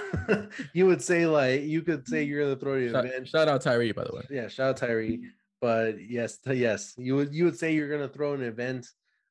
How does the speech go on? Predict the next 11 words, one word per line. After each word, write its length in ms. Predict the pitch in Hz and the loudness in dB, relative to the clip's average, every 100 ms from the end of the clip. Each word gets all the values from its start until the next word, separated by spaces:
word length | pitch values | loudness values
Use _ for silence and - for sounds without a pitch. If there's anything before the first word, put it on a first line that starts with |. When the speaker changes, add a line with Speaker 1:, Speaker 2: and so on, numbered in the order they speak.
| - | -8
Speaker 1:
uh, 440 | 113 113 110 110 | -4 -2 -2 -4
and 160 | 113 113 | -6 -4
you're 140 | 120 | -2
gonna 160 | 123 123 | 0 -2
be 140 | 117 | -4
picking 320 | 104 135 127 107 | -6 -4 -4 -6
flowers 560 | - 117 117 110 104 | -4 -2 0 -2 -6
or 80 | 104 | -8
something. 480 | 98 101 101 101 101 - _ _ | -10 -10 -10 -10 -12 -16 _ _
And 220 | 117 117 117 | -10 -6 -4
then 580 | 117 117 113 113 107 | -4 -4 -6 -8 -12